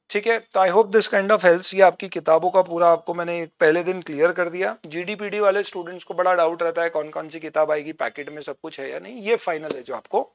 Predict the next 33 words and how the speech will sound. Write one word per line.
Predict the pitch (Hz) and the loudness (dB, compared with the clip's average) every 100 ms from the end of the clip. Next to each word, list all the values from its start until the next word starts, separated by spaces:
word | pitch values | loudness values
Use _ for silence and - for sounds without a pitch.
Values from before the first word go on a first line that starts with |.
| - | -18
मिलेगा। | 80 - - _ _ _ _ | -18 -20 -20 _ _ _ _
ठीक | - 208 | -10 0
है | 240 | 4
दोस्त, | 247 240 - _ _ _ - | 4 2 -4 _ _ _ 0
चलिए, | - - _ - - _ - - 208 | 0 0 _ -20 -20 _ -20 -10 -4
इसके | 190 269 | 0 6
अलावा | 254 233 220 | 10 10 8
आपको | 214 233 | 4 2
टेक | 226 175 | -2 -4
सपोर्ट | - 160 170 165 | -6 -4 -2 -2
क्या | 139 | -4
क्या | 123 143 | -4 -6
मिलेगा | 135 139 165 | -6 -4 -4
वो | 147 147 | -4 -6
मैं | 139 | -10
बता | 131 110 | -14 -16
देता | 120 143 | -14 -10
हूँ। | 202 - 185 214 165 123 120 | -10 -8 -8 -6 -8 -12 -10
<clears throat> | - | -6
चलिए, | 135 98 _ _ _ _ _ _ _ _ | -6 -6 _ _ _ _ _ _ _ _
so | - | -10
this | 170 185 196 | -4 -4 -4
is | 170 | -2
something | 175 170 190 180 | -2 -4 -10 -10
which, | 170 - 165 | -12 -8 -4
uh, | 151 | -4
सीए | 135 185 196 | -6 -4 -4
का | 196 185 160 | 0 0 2
दर्द | 175 165 | 0 2
अमेंडमेंट, | 139 139 143 139 120 127 | -2 -2 -8 -12 -10 -8
<laughs> | - 185 | -4 -2
I | 160 190 | -2 -4
know। | 151 | -10